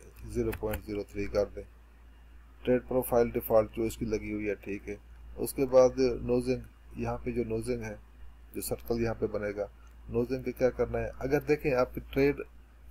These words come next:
thickness अगर पॉइंट ज़ीरो थ्री है तो इसको भी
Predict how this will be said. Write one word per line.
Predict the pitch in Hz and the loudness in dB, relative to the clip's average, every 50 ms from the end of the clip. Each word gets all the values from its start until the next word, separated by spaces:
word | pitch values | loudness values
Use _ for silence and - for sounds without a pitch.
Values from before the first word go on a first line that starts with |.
| - - - | -18 -8 -8
thickness | 139 - - 139 139 - - | -6 -6 -4 -4 -4 -2 -2
अगर | 123 127 127 123 117 - - - - | 0 2 2 0 0 -4 -14 -4 2
पॉइंट | 131 131 135 - - - - - - | 4 4 4 4 2 -4 -12 -14 -8
ज़ीरो | 107 117 123 127 123 | 0 2 4 4 4
थ्री | - - 123 131 139 135 | 0 2 0 0 0 2
है | 131 127 127 - - - - - - - - | 0 -2 -4 -6 -18 -20 -20 -20 -12 -8 -4
तो | - | -2
इसको | 139 - - - 160 | -2 -2 -2 -4 -4
भी | 151 156 | -2 -2